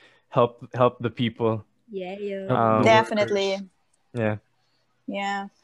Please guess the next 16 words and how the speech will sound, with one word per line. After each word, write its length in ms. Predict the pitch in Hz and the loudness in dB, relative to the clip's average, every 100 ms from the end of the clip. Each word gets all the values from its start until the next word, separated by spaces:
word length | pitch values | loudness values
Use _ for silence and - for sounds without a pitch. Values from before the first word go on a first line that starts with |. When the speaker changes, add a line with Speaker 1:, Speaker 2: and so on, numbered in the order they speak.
| 240 - | -8 2
Speaker 4:
You 80 | 254 | 4
know, 120 | 302 | 6
there's 200 | 294 302 | 6 4
this 220 | 330 - | 0 -4
saying. 680 | - 214 208 202 202 220 233 _ | -4 -2 -2 -4 -8 -8 -12 _
No, 120 | 220 | -2
hindi 160 | 220 311 | 2 2
siya 80 | 330 | 0
saying. 480 | - 254 220 196 185 | -2 0 2 0 -4
It's 140 | 226 233 | -4 -2
just 140 | 262 | -2
I 100 | - | -2
heard 300 | 254 233 226 | 0 4 4
it 160 | 214 - _ _ _ _ _ _ _ _ - | 2 -2 _ _ _ _ _ _ _ _ -2
from 180 | 220 | 0
someone. 760 | 208 196 185 175 - 180 208 | 0 -4 -4 -2 -2 -2 -4